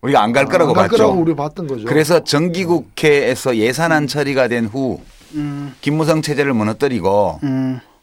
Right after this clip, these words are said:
Speaker 1: 어, 최경환 씨가 당으로 복귀해서 비대위 체제를 띄운 다음에
Speaker 3: 음.
Speaker 1: 친박이 공천을 장악할 거다.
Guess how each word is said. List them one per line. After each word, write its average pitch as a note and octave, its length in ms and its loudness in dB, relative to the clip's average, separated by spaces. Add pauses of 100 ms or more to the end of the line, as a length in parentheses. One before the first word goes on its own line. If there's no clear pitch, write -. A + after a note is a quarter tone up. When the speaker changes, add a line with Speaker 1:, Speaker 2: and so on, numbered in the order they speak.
Speaker 1:
어, F#2 260 -6
최경환 D#3+ 400 0
씨가 A#2+ 220 2
당으로 B2 340 2
복귀해서 A2 560 -2
비대위 A2 360 -2
체제를 B2 320 -4
띄운 C3 280 -2
다음에 F#2+ 520 -2
Speaker 3:
음. B2 340 -10
Speaker 1:
친박이 E3 500 0
공천을 B2 540 -2
장악할 G#2 420 -4
거다. E2 260 -8